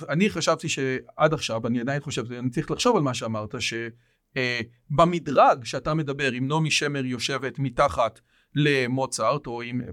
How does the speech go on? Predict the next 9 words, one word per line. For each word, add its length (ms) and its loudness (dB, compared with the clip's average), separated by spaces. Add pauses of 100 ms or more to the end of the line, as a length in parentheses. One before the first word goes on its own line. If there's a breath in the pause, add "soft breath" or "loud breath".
(120)
אצלך 340 -2 (100)
בעולם 440 2
שלך 240 -6
אלתרמן 420 0
יושב 280 -2
מעל 260 2
התנ״ך, 440 -2 (440)
אז, 420 4
אה, 360 -2